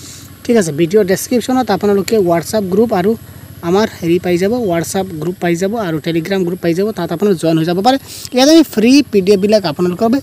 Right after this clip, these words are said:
দি থাকিম, ঠিক আছে? হ'ল। তো এতিয়া দিয়া ত্ৰিভুজৰ কালি, ত্ৰিভুজৰ কালি কিমান হৈছে আপোনালোকে? এতিয়া আমি হাফটো দি থৈছোঁ, উন্নতি কিবা দি আছে, বিছ দি আছে আৰু ভূমি কিবা দি আছে, ভূমি দি আছে আমাৰ থাৰ্টি, ঠিক আছে? তো ইয়াতে আপোনালোকে কটাকটি কৰি দিয়ক, আ, দুইয়ে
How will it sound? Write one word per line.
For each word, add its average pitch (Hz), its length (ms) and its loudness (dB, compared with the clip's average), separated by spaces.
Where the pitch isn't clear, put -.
দি 165 80 0
থাকিম, - 260 -10
ঠিক 233 140 0
আছে? 285 200 4
হ'ল। 254 160 4
তো 233 100 -6
এতিয়া 277 300 2
দিয়া 302 360 2
ত্ৰিভুজৰ 247 440 -2
কালি, 156 260 -2
ত্ৰিভুজৰ 202 280 -2
কালি 233 140 2
কিমান 269 240 0
হৈছে 240 180 0
আপোনালোকে? 160 420 -4
এতিয়া 185 220 -4
আমি 196 100 0
হাফটো 180 400 -6
দি 175 140 -2
থৈছোঁ, 185 340 -2
উন্নতি 233 380 2
কিবা 208 260 2
দি 208 140 0
আছে, 226 260 -2
বিছ 156 280 0
দি 156 240 -4
আছে 180 340 -4
আৰু 160 200 -2
ভূমি 175 280 -2
কিবা 226 240 -2
দি 226 160 0
আছে, - 200 -4
ভূমি 170 280 0
দি 165 160 -2
আছে 170 160 -8
আমাৰ 208 160 -6
থাৰ্টি, 127 300 -8
ঠিক 170 120 -10
আছে? 185 160 -10
তো 175 80 -4
ইয়াতে 165 260 0
আপোনালোকে 185 440 -2
কটাকটি 175 320 -4
কৰি 190 200 0
দিয়ক, 220 200 0
আ, 143 340 -8
দুইয়ে 190 640 0